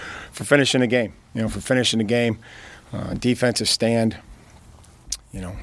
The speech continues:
Evans was having a day, talented receiver. Um, caught some, some amazing passes.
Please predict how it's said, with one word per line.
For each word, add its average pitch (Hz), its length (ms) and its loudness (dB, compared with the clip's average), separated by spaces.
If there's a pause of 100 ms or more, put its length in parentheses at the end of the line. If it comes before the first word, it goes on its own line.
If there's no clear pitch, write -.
Evans 113 380 0
was 104 100 -2
having 110 260 2
a 101 60 -2
day, 110 380 0 (100)
talented 110 420 0
receiver. 110 500 0 (540)
Um, - 80 -12 (760)
caught 120 220 0
some, 104 240 -2 (160)
some 104 220 -2
amazing 107 440 0
passes. 104 540 -2